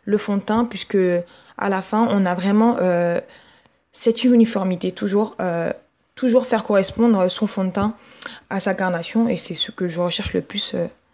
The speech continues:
chez un pinceau et avec mon fond de teint. C'est pour ça que je, je, je vais vous expliquer plus tard pourquoi je les ai, euh, mélangés pour avoir vraiment la teinte que je souhaite. Donc je vais les, l'appliquer, euh, avec des mouvements circulaires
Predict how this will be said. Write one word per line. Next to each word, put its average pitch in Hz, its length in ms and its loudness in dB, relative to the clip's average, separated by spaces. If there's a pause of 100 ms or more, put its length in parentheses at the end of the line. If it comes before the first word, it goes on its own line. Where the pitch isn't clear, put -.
(1120)
chez 202 240 -2
un 185 80 -2
pinceau 180 480 -2 (320)
et 185 120 -4
avec 175 260 -6
mon 175 60 -10
fond 175 140 -14
de 170 40 -14
teint. - 160 -12
C'est - 140 -12
pour - 80 -8
ça 208 80 2
que 208 60 4
je, 180 200 2 (240)
je, 170 580 -2
je 170 140 -2
vais 190 80 4
vous 170 80 -2
expliquer - 400 -4
plus - 140 -14
tard 196 320 -4
pourquoi - 240 -4
je 175 120 -2
les 175 280 0
ai, - 160 2
euh, 180 40 -4 (480)
mélangés 175 480 -12
pour 180 120 -10
avoir 175 200 -4
vraiment 185 380 -2 (680)
la 190 120 -4
teinte 202 180 -2
que - 80 -4
je 180 100 -2
souhaite. - 320 -2 (960)
Donc 196 260 2
je 175 140 0
vais 175 80 2
les, 170 340 2
l'appliquer, 185 640 0
euh, 170 120 -6
avec 185 220 -6
des 190 80 -4
mouvements 185 240 0
circulaires 190 560 0